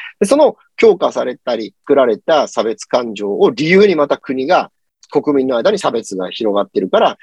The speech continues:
あなたたちは差別しますと言う。それがもうどんどんどんどん繰り返されて、ループされてるところがありますので、そのループを一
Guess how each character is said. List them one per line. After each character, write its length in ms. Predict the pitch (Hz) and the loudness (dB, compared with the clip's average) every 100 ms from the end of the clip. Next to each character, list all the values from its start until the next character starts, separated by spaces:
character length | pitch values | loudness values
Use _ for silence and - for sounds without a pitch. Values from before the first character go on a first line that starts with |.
| _ | _
あ 80 | - | -4
な 100 | 120 | -4
た 60 | - | -4
た 120 | - | -2
ち 80 | 196 | -2
は 60 | |
差 120 | - | -2
別 240 | 120 - - | -6 -6 -8
し 120 | 95 | -8
ま 120 | 87 | -8
す 80 | - | -4
と 80 | - | -2
言 240 | 95 80 | -2 -8
う。 40 | _ _ - | _ _ -2
そ 140 | 233 | 2
れ 100 | 262 | 4
が 120 | 262 | 2
も 100 | 240 175 | 2 2
う 40 | |
ど 160 | 180 233 | 2 2
ん 20 | |
ど 120 | 170 | 2
ん 40 | |
ど 120 | 160 180 | 0 -2
ん 40 | |
ど 80 | 139 | -4
ん 60 | - 143 | -6 -6
繰 80 | |
り 120 | 147 143 | -6 -2
返 200 | 160 151 | -2 0
さ 160 | 170 | 0
れ 120 | 123 | 0
て、 100 | - | -4
ル 140 | 107 127 | -4 -4
ー 20 | |
プ 120 | 98 | -4
さ 120 | 98 92 | -10 -8
れ 100 | - | -8
て 120 | 87 | -12
る 100 | 90 | -14
と 100 | - | -20
こ 100 | 80 | -16
ろ 60 | 82 | -14
が 80 | 85 | -12
あ 60 | |
り 100 | 90 | -10
ま 120 | 87 87 | -8 -10
す 120 | - - | -12 -4
の 40 | 104 | -2
で、 140 | 90 - - - | -2 -6 -18 -6
そ 120 | - | 0
の 100 | 254 | 4
ル 100 | 208 | 6
ー 140 | 277 202 | 4 2
プ 160 | 160 | 2
を 80 | 123 | 2
一 100 | 117 | 2